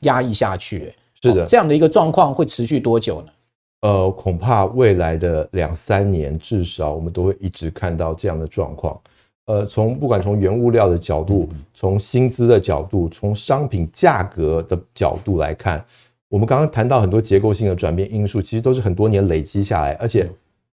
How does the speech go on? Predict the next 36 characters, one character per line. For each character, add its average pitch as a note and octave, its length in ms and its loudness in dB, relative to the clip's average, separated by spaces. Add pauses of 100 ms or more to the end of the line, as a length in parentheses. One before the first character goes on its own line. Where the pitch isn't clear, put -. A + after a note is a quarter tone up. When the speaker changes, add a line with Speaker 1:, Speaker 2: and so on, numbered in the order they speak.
(140)
Speaker 2:
很 G2+ 140 0
多 B2+ 220 6
在 C3 160 0
政 B2+ 220 4
治 A#2 140 0
的 G#2+ 80 6
环 F2+ 160 2
境 G#2+ 120 2
之 G2+ 80 2
下 G#2+ 160 2
是 - 240 -2
很 F#2+ 160 2
难 E2+ 260 2
逆 D#3 140 6
转 F2 240 0
的。 - 60 -14 (160)
Speaker 1:
对。 G#2 140 4
Speaker 2:
比 F#2 40 0
如 G#2+ 60 4
说 B2+ 80 8
中 D3 180 2
美 A#2 100 4
关 A2 220 4
系 A#2+ 140 0
恢 B2 240 6
复 A#2 280 0 (120)
正 B2 200 2
常， F#2 260 -2
一 C3+ 100 0
八 B2 160 2
年 G2 160 2
之 G#2 100 -2
前 G#2 120 2
的 F2+ 40 -2
状 F#2 180 0
况， F2+ 200 0